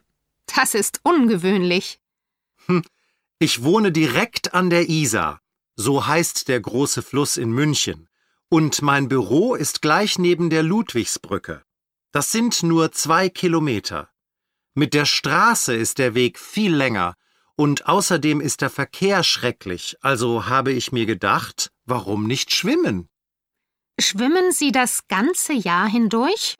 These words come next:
Speaker 1: um an die Arbeit zu kommen?
Speaker 2: Nein, nur im Sommer. Sonst fahre ich mit dem Rad.
Speaker 1: Der Fluss fließt durch die Großstadt.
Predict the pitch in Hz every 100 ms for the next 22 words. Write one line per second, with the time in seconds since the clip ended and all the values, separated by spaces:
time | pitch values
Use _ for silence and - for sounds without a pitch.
0 | - 277 262 254 247 240 247 226 240 277
1 | 277 - 330 - 311 359 440 _ _ _
2 | _ _ _ 139 151 123 110 104 160 175
3 | 233 202 165 127 120 98 82 82 _ _
4 | _ _ _ _ - 156 180 - - 190
5 | 175 170 139 - 151 147 143 107 113 76
6 | 78 - _ _ _ _ _ _ _ _
7 | _ - 302 285 - 320 440 - - -
8 | 285 302 - - 285 - 247 220 214 269
9 | - - - 170 -